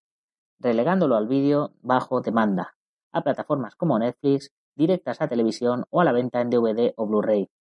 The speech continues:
si es que llegan, ya que en muchas ocasiones películas estrenadas en nuestro país, en por ejemplo Netflix,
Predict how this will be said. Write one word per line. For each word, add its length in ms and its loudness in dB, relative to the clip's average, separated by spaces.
si 160 2
es 120 0
que 180 -10
llegan, 420 -2
ya 180 4
que 120 -4
en 80 0
muchas 260 0
ocasiones 560 -2
películas 420 -2
estrenadas 420 0
en 100 0
nuestro 300 -2
país, 380 0
en 160 -6
por 120 0
ejemplo 280 -2
Netflix, 560 -2